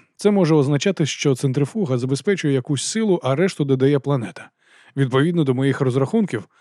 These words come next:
ось вони на стіні, ця центрифуга повинна мати радіус сімсот метрів,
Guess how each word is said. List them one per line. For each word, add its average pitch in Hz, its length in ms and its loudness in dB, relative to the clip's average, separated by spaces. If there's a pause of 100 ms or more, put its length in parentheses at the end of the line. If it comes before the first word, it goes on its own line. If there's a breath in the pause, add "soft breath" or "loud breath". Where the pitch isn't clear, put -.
(180 soft breath)
ось 127 220 0
вони 120 200 -4
на 120 100 -4
стіні, 113 340 -8 (380 soft breath)
ця 190 220 2
центрифуга 160 580 0
повинна 156 360 0
мати 170 300 0
радіус 170 440 0
сімсот 180 460 0
метрів, 107 340 -4